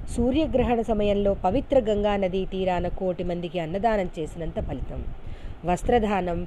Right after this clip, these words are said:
పండ్లు, దక్షిణతో కూడిన తాంబూలాన్ని పండితులకు ఇస్తే ఈ లోకంలోనే గాక మరణాంతరం పరలోకంలో కూడా సర్వ సుఖాలు లభిస్తాయి. కార్తీక శుద్ధ ఏకాదశి రోజున బ్రహ్మాది దేవతలు, యక్షులు,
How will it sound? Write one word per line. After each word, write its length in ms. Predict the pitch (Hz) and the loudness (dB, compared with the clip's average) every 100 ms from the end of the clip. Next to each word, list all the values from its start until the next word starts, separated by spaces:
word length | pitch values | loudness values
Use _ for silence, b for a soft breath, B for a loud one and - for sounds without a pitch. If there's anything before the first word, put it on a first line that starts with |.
| - | -2
పండ్లు, 500 | 165 196 214 175 180 156 | -2 0 0 0 -2 -2
దక్షిణతో 520 | - 240 254 220 202 | -2 0 0 0 0
కూడిన 320 | 185 190 185 | 2 2 2
తాంబూలాన్ని 680 | 170 156 190 233 220 180 170 | 0 -2 0 0 2 2 2
పండితులకు 640 | - 165 214 - 226 202 | 0 0 0 2 2 0
ఇస్తే 420 | 143 - 277 311 247 B B B | -4 -4 0 0 0 B B B
ఈ 140 | 254 247 | 4 4
లోకంలోనే 800 | 175 170 277 269 240 190 180 170 | 2 2 4 4 4 4 2 0
గాక 440 | 160 160 294 269 B B 196 | -2 0 0 0 B B 0
మరణాంతరం 760 | 190 214 254 269 240 220 208 | 4 6 8 6 2 2 2
పరలోకంలో 720 | 196 180 202 254 226 214 202 180 | 2 4 6 6 6 4 6 6
కూడా 340 | - 175 214 | 4 2 2
సర్వ 360 | 220 196 196 220 | 2 0 2 0
సుఖాలు 480 | 214 180 233 208 247 | 0 0 2 4 4
లభిస్తాయి. 600 | 220 156 - 160 135 104 - B B B B B - - | 2 0 -4 -6 -6 -6 -6 B B B B B -10 0
కార్తీక 580 | 214 262 277 302 262 262 | 4 4 4 0 0 0
శుద్ధ 280 | 247 180 | -2 0
ఏకాదశి 600 | 226 208 208 214 202 196 | 2 2 4 2 2 0
రోజున 300 | 196 190 190 185 | 0 0 0 0
బ్రహ్మాది 580 | 180 185 208 233 220 | 0 -2 0 2 2
దేవతలు, 560 | 202 196 180 196 190 185 | 2 0 0 0 0 -2
యక్షులు, 600 | 175 175 - 269 233 196 | 0 -2 0 2 2 0